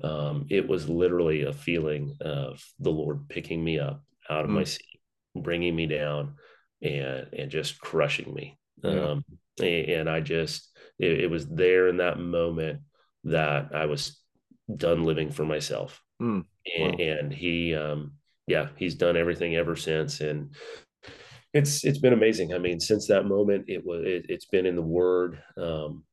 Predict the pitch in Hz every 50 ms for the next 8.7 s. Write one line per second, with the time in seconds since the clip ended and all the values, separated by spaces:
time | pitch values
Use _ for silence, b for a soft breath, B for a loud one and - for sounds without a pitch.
0 | _ _ _ _ _ - 120 98 87 90 95 - - 101 95 92 90 - 101 90
1 | 90 82 87 80 85 82 80 82 82 82 80 78 80 80 80 - 82 80 80 101
2 | 110 104 98 101 98 95 92 82 82 - _ - - - - - - 82 76 76
3 | 76 73 71 - - _ - 82 78 78 78 78 - 87 82 73 73 - 92 87
4 | 87 82 80 80 76 73 - - - - - 80 78 78 73 78 76 71 - -
5 | - - 95 92 87 85 73 76 76 73 76 73 73 71 73 76 78 80 85 82
6 | 80 80 78 80 80 80 78 78 76 73 71 - - _ B B B B B B
7 | B B B - - 85 82 85 98 98 80 76 85 98 101 - 160 151 120 107
8 | 101 101 - 107 113 113 110 - - 110 104 104 98 95